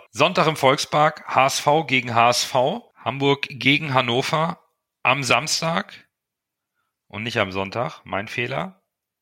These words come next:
am fünften zwölften, dreizehn Uhr diesmal. Hannover kommt, der H S V wackelt. Mit Hannover kommt die schwächste Auswärtsmannschaft der aktuellen Saison in den Volkspark. Fiete, kommt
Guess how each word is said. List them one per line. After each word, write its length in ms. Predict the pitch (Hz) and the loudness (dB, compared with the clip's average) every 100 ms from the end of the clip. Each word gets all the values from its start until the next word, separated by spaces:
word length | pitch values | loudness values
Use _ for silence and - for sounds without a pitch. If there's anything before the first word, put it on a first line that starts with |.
| - | -4
am 160 | 113 | -4
fünften 400 | 107 143 143 - | -2 -6 -6 -14
zwölften, 480 | - 113 120 - 127 | -6 -4 -4 -6 -8
dreizehn 480 | 120 110 147 - 139 | 0 2 2 -2 -4
Uhr 180 | 123 135 | -4 -4
diesmal. 560 | 156 - - 190 226 _ _ - | -4 -8 -6 -6 -6 _ _ -6
Hannover 400 | 120 131 - 127 | -4 -2 0 0
kommt, 540 | - 185 262 - - _ _ _ _ _ - | 2 -2 -2 -14 -16 _ _ _ _ _ -4
der 160 | 127 113 | 0 2
H 100 | 127 | 2
S 120 | 131 | 0
V 240 | - 120 | 0 2
wackelt. 540 | 110 131 165 175 - - _ _ _ _ - | 4 2 2 -2 -6 -14 _ _ _ _ -4
Mit 140 | 123 | 2
Hannover 360 | 127 147 175 175 | 2 2 0 0
kommt 300 | - 160 - | 0 -4 -6
die 120 | 143 | 0
schwächste 500 | - 135 175 - - | 2 2 0 0 0
Auswärtsmannschaft 1160 | 147 147 107 101 - 101 101 - 107 - - 95 | 2 0 2 0 0 0 0 0 -2 -8 -10 -2
der 120 | 120 | 0
aktuellen 380 | 135 - 131 120 | 0 2 0 0
Saison 340 | 120 117 120 | -2 0 0
in 60 | 98 | 0
den 120 | 92 | -4
Volkspark. 680 | - 90 - - - - - | -4 -4 -4 -8 -10 -10 -16
Fiete, 320 | - 120 113 | -8 -6 -4
kommt 520 | - - 160 - - | -2 -2 -4 -6 -12